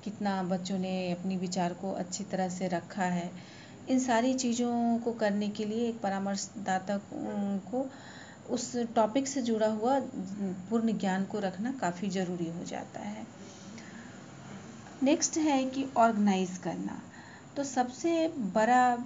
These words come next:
जो इसका discuss करने, discussion का जो मुख्य part है, वो यही है कि organizing कैसे किया जाए, कैसे उसको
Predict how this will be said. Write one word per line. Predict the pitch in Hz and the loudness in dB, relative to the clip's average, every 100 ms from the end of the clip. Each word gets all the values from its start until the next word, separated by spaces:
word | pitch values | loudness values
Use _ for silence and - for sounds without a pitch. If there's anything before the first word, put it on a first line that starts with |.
| - | -2
जो | 226 202 208 202 214 214 | -2 0 0 -2 -2 -2
इसका | 208 - 220 202 196 190 - - - - | -4 -4 -2 0 0 -2 -6 -8 -6 -4
discuss | 208 - 208 202 - - - | -4 -4 -6 -8 -10 -14 -6
करने, | 202 185 190 185 185 | -2 -2 -2 -4 -4
discussion | 196 185 185 190 190 185 180 | -4 -4 -4 -6 -8 -6 -4
का | 180 185 | -2 -2
जो | 190 185 | -2 -6
मुख्य | 185 180 202 202 233 | -4 -2 -2 -2 -6
part | 220 - 170 | -2 -2 -2
है, | 202 214 - - - - - | -4 -8 -10 -16 -18 -18 -8
वो | 233 233 | 0 2
यही | 220 208 | 4 2
है | 180 190 202 | 2 -2 -4
कि | - 254 - - 214 | -4 -6 -6 0 4
organizing | 220 214 226 226 233 254 233 | 4 2 2 2 2 2 2
कैसे | 160 - | -2 -4
किया | - - - - | -12 -10 -8 -6
जाए, | 190 185 | -6 -4
कैसे | 214 226 262 | -4 -2 -2
उसको | 240 233 - 254 | -2 -4 -6 -8